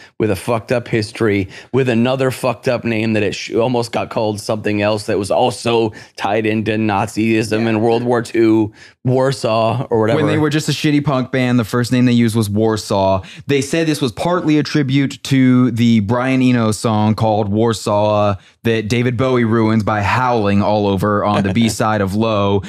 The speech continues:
Speaker 2: But it was also obviously a reference to the Polish city of Warsaw,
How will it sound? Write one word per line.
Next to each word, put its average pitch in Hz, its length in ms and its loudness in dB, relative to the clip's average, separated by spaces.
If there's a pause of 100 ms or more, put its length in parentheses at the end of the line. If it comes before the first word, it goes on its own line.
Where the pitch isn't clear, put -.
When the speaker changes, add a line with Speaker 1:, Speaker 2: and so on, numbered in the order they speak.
(160)
Speaker 2:
But 160 120 2
it 165 40 4
was 160 180 2
also 180 560 0
obviously 139 560 0
a 123 60 2
reference 117 400 -2
to 123 100 0
the 107 120 -2
Polish 165 540 0
city 135 480 2
of 113 160 0
Warsaw, 104 680 0